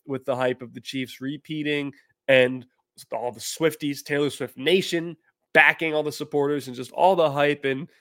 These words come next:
and controversy and whatever falling or falling into this game. You sort of expected it to be this, this biggest event, and it gets bigger mostly every year. So it, it surpassed that. And, and I thought as a, as a mostly objective fan, it was, it was a great Super Bowl to watch. I thought Usher was great.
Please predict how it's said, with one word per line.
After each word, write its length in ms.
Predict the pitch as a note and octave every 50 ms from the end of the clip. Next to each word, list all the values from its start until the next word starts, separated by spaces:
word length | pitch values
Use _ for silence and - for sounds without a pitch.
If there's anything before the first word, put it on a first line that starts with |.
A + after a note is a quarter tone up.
| _ _ - - _
and 300 | A#2+ A#2+ A#2 A2+ A2 _ -
controversy 720 | - D3 E3+ F3 E3 - D3 C3 C3+ C#3 C3+ - - C#3
and 80 | C3+
whatever 320 | C#3 C#3+ D3 C#3 C3+ C3+ A#2+
falling 680 | - - C3+ C#3 C#3 C#3 C#3 C3+ C3+ C3+ C3 B2+ B2 - -
or 80 | B2 A#2
falling 380 | - - C#3 C#3 C3+ C3+ C3
into 240 | C3+ C#3 C3 - C#3
this 200 | B2+ C3 B2 -
game. 400 | - B2+ A#2+ B2+ B2+ B2+ B2 B2 - _ _ _ _ _ -
You 60 | B2
sort 160 | - C#3+ C3+
of 60 | B2+
expected 480 | B2 A#2+ - - C#3 C3 A#2+ C3 B2+ B2+
it 100 | - -
to 100 | - B2+
be 300 | A#2 B2+ C3 B2+ B2+ B2
this, 380 | A#2 B2 B2+ - - - - - -
this 160 | C3 B2 A2
biggest 360 | - B2+ B2+ A#2 C3+ - -
event, 240 | C3 A#2 C3 B2+ C3+
and 80 | E3 F#3
it 60 | E3
gets 160 | D3+ D3 -
bigger 360 | - D3 C#3 C3 C3 C3 B2+
mostly 440 | A2 C3+ F3 G3 - - D3 C#3 C3+
every 240 | C3+ B2 B2 B2 A#2+
year. 300 | A#2+ B2 B2+ B2+ A#2 - _ _ _ _ _ _
So 400 | - - - C3+ B2 A#2+ A#2 - _ _ _ _ _ _ _ _ -
it, 160 | B2+ - -
it 140 | C3+ C3 C3
surpassed 460 | - - C#3+ - C3+ C3 C3 B2 -
that. 160 | - C3+ C3 B2+
And, 200 | - D3 D3 -
and 200 | D#3+ E3 D#3+ D#3+
I 80 | D3+
thought 260 | - D#3 D3+ D3+ C#3+
as 140 | C#3+ C3+ C3+
a, 120 | C3+ C#3 C3+
as 200 | C#3 C3+ B2 B2+
a 220 | C3 C3 B2+ - - _
mostly 400 | - B2+ C3 C#3 C3+ - D3 C#3+
objective 400 | C#3 B2+ B2 C#3 C3 - - B2
fan, 260 | - C#3+ C#3 C3+ A#2+ A#2
it 80 | A#2
was, 180 | A#2 A#2+ - A#2
it 40 | A#2
was 140 | A#2 A2
a 60 | A#2+ A2
great 220 | - B2+ - -
Super 200 | - - - -
Bowl 140 | - A#2+ A#2+
to 60 | A#2
watch. 400 | A#2 B2 B2 B2+ C3+ - - -
I 20 | -
thought 140 | A#2 - -
Usher 320 | C3+ C3+ B2+ - D3 C#3 B2+
was 140 | C3 - -
great. 300 | - C#3+ C3+ C3 -